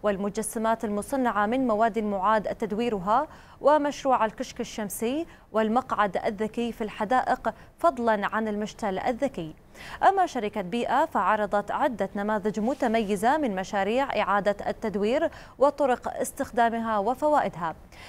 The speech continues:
في حين قدمت بلدية دبي مشروع الإدارة المتكاملة للنفايات وواحة الاستدامة الذكية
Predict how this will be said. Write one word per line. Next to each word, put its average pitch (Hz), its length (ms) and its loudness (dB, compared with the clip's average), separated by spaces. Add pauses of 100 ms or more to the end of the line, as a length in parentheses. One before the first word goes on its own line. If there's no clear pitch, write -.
(140)
في 359 180 2
حين 262 300 2
قدمت 190 540 0
بلدية 208 460 0
دبي 220 500 0
مشروع 190 400 2
الإدارة 220 500 0
المتكاملة 240 840 0
للنفايات 220 680 0 (360)
وواحة 311 520 4
الاستدامة 226 720 -2
الذكية 220 600 0